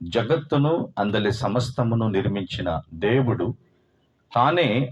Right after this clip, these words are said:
ఆకాశమునకును భూమికిని ప్రభువై ఉన్నందున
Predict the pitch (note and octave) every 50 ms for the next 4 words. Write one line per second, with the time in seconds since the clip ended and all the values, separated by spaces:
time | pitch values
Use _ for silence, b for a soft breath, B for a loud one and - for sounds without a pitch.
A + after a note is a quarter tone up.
0 | - - - G2 A2 A#2+ - - C3+ C3 B2+ - - B2+ A2+ A2 A2 G2+ G#2+ -
1 | A2 A#2 C#3 D3+ B2+ F2 F#2 G2+ G#2+ A#2 A#2+ A#2+ - G#2+ G2 G#2+ C3+ C#3+ C3+ -
2 | F#2 F2+ F#2 F#2+ G2+ G#2+ A2+ A2+ G2+ F2+ F2 F2+ F#2+ G2 C3 C3+ F3+ F3 -